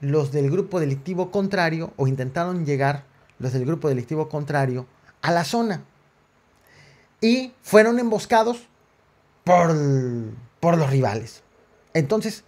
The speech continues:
se desató otro enfrentamiento. No hay trascendidos del balance. No se sabe si hubo heridos, si hubo muertos,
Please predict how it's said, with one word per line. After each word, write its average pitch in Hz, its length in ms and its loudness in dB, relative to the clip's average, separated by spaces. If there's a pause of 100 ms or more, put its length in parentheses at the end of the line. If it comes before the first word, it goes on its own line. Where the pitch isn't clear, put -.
(180)
se 160 160 0
desató 151 460 2
otro 196 200 0
enfrentamiento. 151 960 -2 (1800)
No 190 480 4 (160)
hay 202 280 2
trascendidos 175 800 -4 (100)
del 151 320 2
balance. 113 540 -4 (460)
No 131 120 -2
se 139 80 -2
sabe 156 380 -4 (340)
si 135 240 -6
hubo 131 200 -2
heridos, 156 420 -4 (320)
si - 240 -4
hubo 123 320 -2 (220)
muertos, 127 560 -2